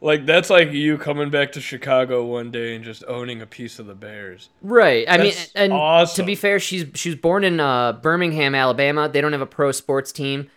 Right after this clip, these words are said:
Speaker 2: She went to college in Denver. She's a huge Broncos fan. Uh, and so, right, you could see the connection and, you know,
Speaker 1: Yeah.
Speaker 2: living somewhere later on in life where you have a sports team to cheer for. Who cares, man?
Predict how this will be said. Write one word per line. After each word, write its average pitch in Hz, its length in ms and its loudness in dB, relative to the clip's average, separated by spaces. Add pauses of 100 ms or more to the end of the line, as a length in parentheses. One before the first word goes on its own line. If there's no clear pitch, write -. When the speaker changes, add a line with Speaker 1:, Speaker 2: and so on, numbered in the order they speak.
(100)
Speaker 2:
She - 160 -8
went 131 160 -4
to 120 80 -6
college 131 500 0
in 123 120 -4
Denver. 123 580 0
She's 123 360 -10
a 117 40 -10
huge 135 480 -6
Broncos 117 460 -2
fan. 110 420 -4 (340)
Uh, 107 400 2
and 107 160 -4
so, 104 480 0 (300)
right, 117 260 2
you 120 160 -14
could 107 140 -12
see 107 300 -6 (120)
the 98 140 -8
connection 107 480 -8
and, 98 200 -6
you 110 80 -8
know, 95 140 -8
Speaker 1:
Yeah. 104 200 -14 (200)
Speaker 2:
living 123 300 0
somewhere 110 280 -2
later 113 240 0
on 113 200 0
in 113 100 -4
life 135 300 -2
where 123 100 -4
you 117 400 -4
have 131 160 -4
a 120 80 -8
sports - 460 -6
team 131 240 -8
to 110 40 -14
cheer 139 220 -8
for. 135 340 -4 (520)
Who 240 140 -6
cares, 208 420 -2
man? 131 320 -6